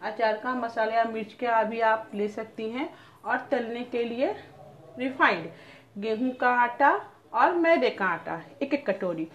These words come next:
तो आइए मैं बनाती हूँ, कैसे बनाना है ये देखिए। पहले मैं प्याज लूँगी कटी हुई, ये देखिए अदरक, हरी मिर्च,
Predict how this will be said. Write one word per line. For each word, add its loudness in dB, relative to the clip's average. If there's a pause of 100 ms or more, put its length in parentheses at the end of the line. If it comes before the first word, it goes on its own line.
(180)
तो 4
आइए 6
मैं 0
बनाती 2
हूँ, 2 (160)
कैसे 2
बनाना 2
है -2
ये 0
देखिए। 0 (1080)
पहले 0
मैं 0 (100)
प्याज 6
लूँगी 2 (260)
कटी 0
हुई, 2 (2750)
ये 2
देखिए 4 (2250)
अदरक, 4 (1200)
हरी 4
मिर्च, -2